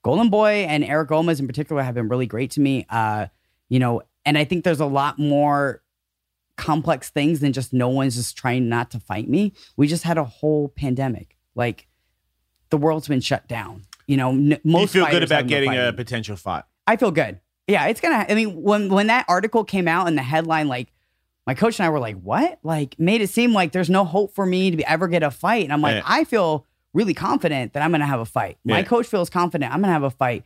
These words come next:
Speaker 1: Now, is it as easy as another, you know, one and oh guy coming up? No, that, that's, that's being realistic, but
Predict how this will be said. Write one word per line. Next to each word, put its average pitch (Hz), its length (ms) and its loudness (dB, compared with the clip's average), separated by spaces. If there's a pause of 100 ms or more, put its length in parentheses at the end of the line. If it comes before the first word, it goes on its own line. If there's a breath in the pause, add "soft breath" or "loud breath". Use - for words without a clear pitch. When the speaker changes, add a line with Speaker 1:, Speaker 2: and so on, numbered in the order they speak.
(300)
Speaker 1:
Now, 165 140 2
is 190 180 2
it 214 60 2
as 185 140 0
easy 208 520 2
as 147 240 -2
another, 156 760 2
you 143 140 -2
know, 123 320 -4
one 143 300 0
and 151 120 4
oh 147 120 0
guy 135 280 -2
coming 151 280 0
up? 196 180 -2 (100)
No, 240 320 2 (120)
that, 214 220 0
that's, 214 320 -6 (220)
that's 196 180 0
being 180 200 0
realistic, 160 560 0
but 120 240 -2